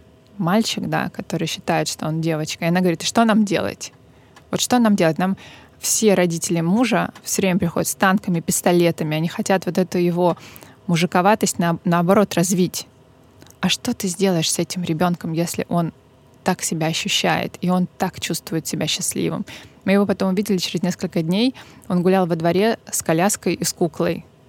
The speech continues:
Я говорю его маме: «Ну что, как, как твои дела?» Она говорит: «Ну, видишь, как у нас дела». То есть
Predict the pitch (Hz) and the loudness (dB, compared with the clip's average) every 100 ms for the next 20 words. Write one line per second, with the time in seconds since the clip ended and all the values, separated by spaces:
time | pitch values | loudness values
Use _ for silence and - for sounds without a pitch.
0 | _ _ _ _ - 175 170 170 165 165 | _ _ _ _ -4 -2 0 0 0 2
1 | 165 151 160 156 151 156 190 - 160 220 | 0 0 0 0 0 0 0 0 0 0
2 | - - 220 214 196 - - 170 165 160 | 0 -10 -8 -2 -2 -2 -4 -2 0 -2
3 | 156 156 - 208 247 254 - 165 160 156 | 0 -4 0 4 4 2 0 -4 -2 -4
4 | 156 165 156 - - - - 190 | -2 -2 -2 -4 -10 -20 -8 -8